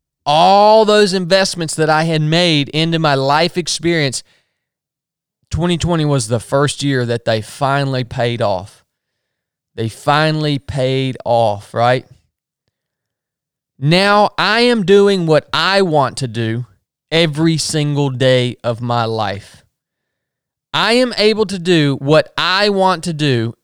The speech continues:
every day of my life. All right? Because I spent the time doing what nobody else wanted to do.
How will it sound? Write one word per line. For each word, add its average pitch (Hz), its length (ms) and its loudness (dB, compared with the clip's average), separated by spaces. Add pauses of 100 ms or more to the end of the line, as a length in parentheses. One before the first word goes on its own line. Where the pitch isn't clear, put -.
every 165 460 0
day 147 340 0
of 131 340 0
my 131 280 2
life. 107 580 -4 (1700)
All 113 100 -2
right? 165 300 0 (1500)
Because 143 300 -2
I 143 100 4
spent 240 360 0
the - 80 -2
time 165 480 -2
doing 165 580 2 (680)
what 151 260 0
nobody 190 640 2
else 233 500 0
wanted 196 500 2
to 147 100 -2
do. 117 320 -6